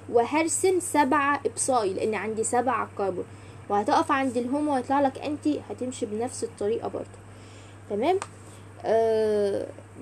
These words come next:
في برضو الاتنين وتلاتة عشان ما تتخضوش منها، الاتنين وتلاتة سيجما تروبيك هي عموما على طول هتبقى سيرمال يعني. تمام؟ والتلاتة وتلاتة بتاعت كوب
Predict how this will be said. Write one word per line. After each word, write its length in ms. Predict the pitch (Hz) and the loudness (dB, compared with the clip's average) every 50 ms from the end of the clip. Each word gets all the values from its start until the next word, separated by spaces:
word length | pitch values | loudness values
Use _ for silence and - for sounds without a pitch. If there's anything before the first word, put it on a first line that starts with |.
| 202 - - | -14 -6 0
في 240 | 294 294 302 302 285 | 4 4 6 6 6
برضو 520 | 240 294 311 285 254 254 302 302 277 254 | 4 4 4 4 4 4 4 6 6 6
الاتنين 460 | - - 233 240 240 247 247 262 277 | 6 6 4 2 0 0 0 2 2
وتلاتة 500 | 285 277 269 - 240 247 269 294 285 311 | 4 2 4 4 6 6 6 4 6 4
عشان 240 | 285 269 269 - 233 | 4 4 2 0 -2
ما 100 | 226 226 | -2 0
تتخضوش 580 | 226 220 208 - - 220 208 220 254 254 - 254 | -2 -4 -4 -2 -4 -4 -2 -2 -4 -2 -2 -2
منها، 280 | 233 233 240 254 254 | 0 0 2 4 4
الاتنين 300 | 254 247 240 - 240 240 | 4 4 2 0 0 0
وتلاتة 380 | 247 240 233 226 226 233 233 247 | 0 2 2 2 0 2 2 2
سيجما 300 | 240 - 254 233 254 240 | 0 0 -2 0 0 -2
تروبيك 380 | 247 - 269 277 359 339 - 247 | 0 0 4 4 4 4 4 4
هي 120 | 240 240 | 4 4
عموما 380 | 202 202 233 262 294 302 285 254 | 4 4 2 2 2 2 2 2
على 200 | 226 220 214 208 | 2 0 0 0
طول 180 | - 269 269 | 0 -2 0
هتبقى 360 | 254 240 - 226 - - 226 | 0 -2 -2 -4 -4 -2 -2
سيرمال 440 | 233 - - 226 214 202 190 - - | -2 2 2 2 2 2 -2 -4 -4
يعني. 120 | - - - - - - - - - - - - - - - | -6 -6 -10 -14 -18 -18 -18 -20 -18 -20 -18 -20 -18 -14 -6
تمام؟ 300 | - 208 247 311 349 302 | -2 2 4 4 4 6
والتلاتة 440 | 254 233 233 233 - 233 262 269 294 | 6 4 4 6 6 6 6 6 4
وتلاتة 340 | 269 262 247 240 262 262 277 | 2 4 4 2 4 2 0
بتاعت 340 | 262 - 294 285 294 285 - | 0 2 2 2 2 0 0
كوب 280 | - - 262 277 269 | -4 0 0 0 0